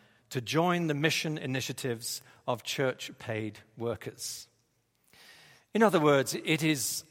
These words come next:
as he implies, leisure time activity. Now, the great thing about this little series which we've had at Saint Andrews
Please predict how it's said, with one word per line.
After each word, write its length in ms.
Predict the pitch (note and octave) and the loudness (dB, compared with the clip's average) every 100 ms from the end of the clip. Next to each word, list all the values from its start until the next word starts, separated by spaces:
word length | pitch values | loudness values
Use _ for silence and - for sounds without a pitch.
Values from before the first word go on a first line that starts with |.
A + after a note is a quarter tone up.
| - _ - - _ _ | -20 _ -20 -20 _ _
as 160 | - B2 | -4 -4
he 260 | C3 A#2+ C3 | -2 -4 -4
implies, 840 | A#2+ B2 A2 F2+ G2 A2+ - - _ - | -4 0 -2 -2 -6 -6 -6 -8 _ -6
leisure 440 | A#2 D3+ B2 C3 | 6 6 6 2
time 340 | B2 C#3 A#2+ A#2 | 0 -2 -2 -2
activity. 720 | A2+ - D3+ C#3 - - A2 - | -6 -6 -4 -4 -6 -10 -14 -8
Now, 280 | C#3+ C#3 C#3+ | -2 -2 0
the 140 | E3 | 0
great 220 | F#3+ A3+ | 4 2
thing 140 | E3+ D3+ | 2 4
about 200 | C3+ C#3+ | 4 2
this 140 | C3 | -2
little 180 | D3 C3 | -4 -2
series 560 | - G#3+ G3 G#2 G#2+ | 0 2 0 -2 -6
which 140 | C#3 - | -10 -12
we've 100 | A2+ | -8
had 140 | B2 | -6
at 80 | B2+ | -6
Saint 180 | - A#2 | -4 -2
Andrews 440 | A#2+ A2+ A2 G2+ | -2 -4 -8 -10